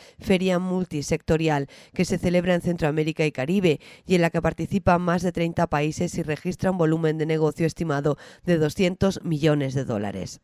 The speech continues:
Durante esta visita, la Cámara ha celebrado una reunión con la Cámara de Comercio e Industrias de Agricultura de Panamá, organizadora de la feria, en la que se ha avanzado en la organización de la rueda de negocios para las empresas almerienses que participen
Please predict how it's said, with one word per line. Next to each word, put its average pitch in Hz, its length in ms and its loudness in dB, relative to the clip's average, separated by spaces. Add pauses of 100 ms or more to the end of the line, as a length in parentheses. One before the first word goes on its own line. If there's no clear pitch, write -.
(520)
Durante 165 380 2
esta 160 240 -2
visita, 175 480 0
la 147 140 2
Cámara 160 400 0
ha - 20 -2
celebrado 156 480 0
una 151 140 -2
reunión 151 500 0
con 165 160 0
la 143 140 -2
Cámara 151 340 -2
de 147 140 -4
Comercio 147 480 -4
e 151 40 0
Industrias 160 600 -2
de 160 60 -2
Agricultura 147 580 -2
de 139 120 -2
Panamá, 147 520 0 (300)
organizadora 170 680 0
de 196 80 -4
la 180 140 0
feria, 151 440 -2 (220)
en 180 140 0
la 180 100 2
que 180 120 -4
se - 120 -2
ha 190 60 -2
avanzado 190 440 0
en 208 60 -2
la 185 80 0
organización 165 640 -4
de 180 80 2
la 156 100 0
rueda 170 300 2
de 160 80 0
negocios 160 540 -2
para 151 180 -4
las 139 220 -4
empresas 156 440 -6
almerienses 156 640 -2
que 160 140 -4
participen 165 720 -4